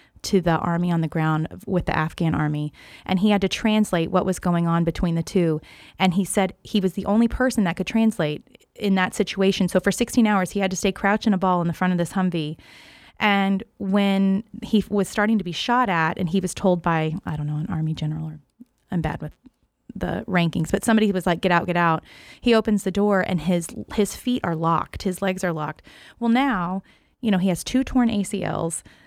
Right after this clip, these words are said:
Um, this guy, he's got rheumatoid arthritis. He's thirty-three years old, and it is, it's a pretty severe case of it. He had dental work,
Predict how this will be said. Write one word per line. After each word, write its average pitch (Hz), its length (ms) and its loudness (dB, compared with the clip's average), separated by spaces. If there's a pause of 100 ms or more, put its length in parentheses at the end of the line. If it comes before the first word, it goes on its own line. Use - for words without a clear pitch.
(120)
Um, 180 520 0 (960)
this 220 280 -6
guy, 196 500 2 (320)
he's 214 280 0
got 185 260 0
rheumatoid 220 420 2
arthritis. 190 600 -2
He's - 180 -10
thirty-three 202 580 0
years 185 320 -2
old, 156 340 -6
and 170 160 -2
it 170 160 -4
is, 156 440 -10 (160)
it's 208 140 -6
a - 40 -10
pretty 208 240 2
severe 175 400 -2
case 156 380 -4
of 165 100 -6
it. 151 220 -8 (360)
He 208 600 0 (300)
had 185 380 -6
dental 254 300 2
work, 208 240 -2